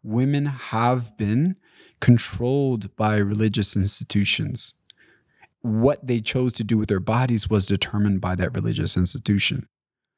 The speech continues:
So to see women willingly choosing to be open about their sexuality, to talk about what they do with men, to openly express themselves in such a manner, we see that as empowerment. But again, we have to notice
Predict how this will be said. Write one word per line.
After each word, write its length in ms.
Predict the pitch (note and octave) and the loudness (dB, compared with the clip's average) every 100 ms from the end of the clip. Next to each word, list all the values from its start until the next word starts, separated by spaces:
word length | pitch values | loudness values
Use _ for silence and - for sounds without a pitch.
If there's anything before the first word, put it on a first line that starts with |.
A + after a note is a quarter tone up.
| _ | _
So 140 | - C3 | -2 0
to 80 | |
see 220 | B2 F3 E3+ | 2 0 0
women 400 | C3+ C3+ A2+ G#2+ | 0 0 -2 -2
willingly 760 | D3 E3 D#3 A2+ G#2 A#2 F#3 - _ _ _ _ | -2 0 0 -2 0 0 0 -4 _ _ _ _
choosing 720 | - E3 G3 D#3+ A2 G2+ F#2 - _ _ _ | -6 -2 0 2 0 -2 -4 -10 _ _ _
to 420 | - B2 A#2 A2 G#2+ | -2 0 2 0 -2
be 220 | A2+ A#2+ | -4 -2
open 280 | A#2+ A#2 A#2 | 0 2 2
about 240 | G#2 G2+ | 2 -4
their 100 | G#2 | -4
sexuality, 760 | F#2+ G#2+ - F#2+ F#2+ F2+ F2 G#2 - - - | -2 -2 0 0 0 0 -2 -4 -8 -10 -6
to 100 | A2+ | 0
talk 200 | B2 B2 | 2 2
about 200 | A2+ G#2 | 0 -2
what 100 | G#2 | -2
they 100 | G2+ | -2
do 140 | G#2 | 0
with 180 | G2 - | 0 0
men, 280 | F#2 F#2 A#2+ - _ - - | 0 0 -2 -10 _ -8 -2
to 140 | - - | -2 -2
openly 420 | B2 A#2 B2 A#2 | -2 0 2 0
express 420 | G2+ - A2 A2 | -2 -4 0 2
themselves 400 | - G2+ G#2 F#2+ | 2 2 0 0
in 80 | F#2+ | 0
such 260 | F2 G2 - | 2 2 -2
a 20 | |
manner, 460 | G2 B2 C#3+ G2 - _ - - - | -2 0 0 -2 -8 _ -20 -18 -2
we 80 | A#2 | 0
see 180 | - | 0
that 160 | C3+ B2 | 2 2
as 120 | A#2 | 2
empowerment. 680 | A2 G2+ F3 F#3 G2+ B2 - - _ _ _ _ - | 0 -2 0 0 0 -4 -14 -20 _ _ _ _ -8
But 100 | A#2 | -4
again, 380 | A#2+ B2 A#2 A#2 | 0 0 0 -2
we 120 | A#2 | -4
have 320 | A#2 A#2+ A#2+ | -2 -2 -2
to 100 | - | -2
notice 580 | A2+ B2+ C#3 G#2+ - - | -2 0 0 0 -2 -4